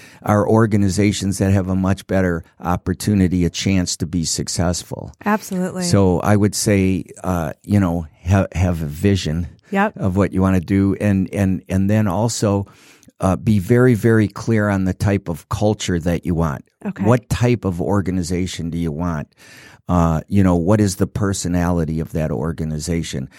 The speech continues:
Speaker 1: How are you going to behave with each other, with your customers, with your suppliers, with,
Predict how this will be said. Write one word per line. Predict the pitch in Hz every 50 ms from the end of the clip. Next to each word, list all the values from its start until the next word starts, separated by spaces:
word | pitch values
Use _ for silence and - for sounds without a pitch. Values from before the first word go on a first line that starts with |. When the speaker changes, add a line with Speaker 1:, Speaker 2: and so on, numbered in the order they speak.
| - - _
Speaker 1:
How | - 101 107 110 113
are | 113 107
you | 98 98 101 95
going | - 98 98 95 95 92
to | - - 104
behave | 87 87 95 87 82 95 98 101 95 82 90
with | 90 - -
each | - 165 - - 107
other, | 95 110 101 104 107 104 104 92 - - - - - _
with | - 92 92 - -
your | - 82 80
customers, | - - - 117 113 113 - - - 104 104 104 101 98 98 92 -
with | 85 80 - -
your | 85 85 82
suppliers, | - - 76 - - - 120 117 117 110 107 104 101 101 98 98 95 - -
with, | - 90 - - - -